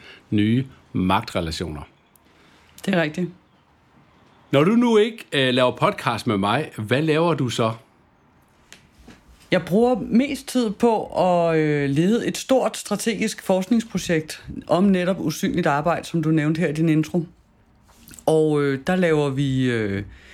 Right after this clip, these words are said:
Speaker 2: empiriske studier ude i forskellige off-, øh, offentlige organisationer, og vi skriver om vores fund, og så underviser jeg også offentlige ledere på vores, øh, uddannelse her på C B S, som hedder Master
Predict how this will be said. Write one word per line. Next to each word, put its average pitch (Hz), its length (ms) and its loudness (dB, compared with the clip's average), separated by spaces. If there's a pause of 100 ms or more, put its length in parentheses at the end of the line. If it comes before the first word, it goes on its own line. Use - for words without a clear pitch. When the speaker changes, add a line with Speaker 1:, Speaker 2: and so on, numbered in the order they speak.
(300)
Speaker 2:
empiriske 214 580 0
studier 262 500 0 (180)
ude 214 360 2
i 185 60 0
forskellige 190 800 -2 (340)
off-, 147 400 0
øh, 135 240 2
offentlige 233 380 2
organisationer, 190 600 -2 (720)
og 156 380 2
vi 131 300 -2
skriver - 640 -2
om 160 140 2
vores 135 200 -2
fund, 240 240 0 (600)
og 156 80 -8
så 202 120 -2
underviser 190 540 2
jeg 151 120 2
også 151 220 0
offentlige 170 360 2
ledere 156 380 2
på 170 120 -6
vores, 139 420 -2
øh, 131 80 -2
uddannelse 156 520 0
her 156 100 0
på - 100 -6
C 151 180 -4
B 139 180 0
S, - 20 -6
som 160 180 -2
hedder 143 160 0
Master 139 480 0